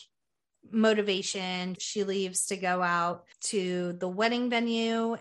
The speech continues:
and Christina gets locked in the little bridal suite. Meanwhile, Courtney has found them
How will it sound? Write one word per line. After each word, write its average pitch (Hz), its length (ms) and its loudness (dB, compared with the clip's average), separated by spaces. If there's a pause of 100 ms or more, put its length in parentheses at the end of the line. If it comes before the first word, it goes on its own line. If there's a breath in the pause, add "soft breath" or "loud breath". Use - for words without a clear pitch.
and 185 880 -4
Christina 208 560 -2
gets 180 380 -4
locked 165 300 -4
in 170 680 -6
the 170 120 -2
little 151 220 -4
bridal 147 340 -8
suite. - 380 -12 (160)
Meanwhile, 226 840 2 (1160)
Courtney 339 440 2
has 302 180 2
found 233 280 2
them 220 560 0